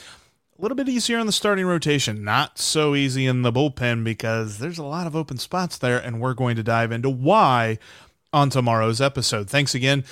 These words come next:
for, uh, listening. Steve, there's lots going on. There's guys that are staying, there's guys that are going. There might be some new guys. We'll, we'll have to see about that. But what's that mean for you and me?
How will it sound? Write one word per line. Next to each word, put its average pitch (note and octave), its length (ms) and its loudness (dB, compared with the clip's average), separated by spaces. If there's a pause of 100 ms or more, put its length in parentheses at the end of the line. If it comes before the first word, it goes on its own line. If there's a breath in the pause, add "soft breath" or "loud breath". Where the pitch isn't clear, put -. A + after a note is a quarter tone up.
(200 loud breath)
for, C#3 460 0
uh, B2 220 2
listening. G3 500 -2
Steve, B3 420 -2 (920 loud breath)
there's F#3 280 -6
lots F#3 260 -4
going D3 280 2
on. G2 180 -4 (120)
There's D3 220 0
guys F3+ 360 0
that F3 120 -2
are D#3 80 0
staying, D3 420 0
there's A2+ 240 -2
guys C#3+ 320 -2
that C#3 100 -8
are C3 80 -4
going. B2 560 0 (560)
There E3 120 -2
might C#3 300 2
be E3 140 -2
some C3+ 260 -2
new A#2+ 180 0
guys. A#2 600 -2
We'll, A#2 160 -10 (180)
we'll A2 140 -6
have A2 100 -4
to - 100 -14
see A2 200 -4
about G#2 240 -8
that. B2 320 0 (300 loud breath)
But D3 100 0
what's G3 180 2
that E3 160 0
mean F3 140 -2
for C#3+ 140 -6
you C3+ 180 0
and A#2 80 -4
me? G2+ 160 -10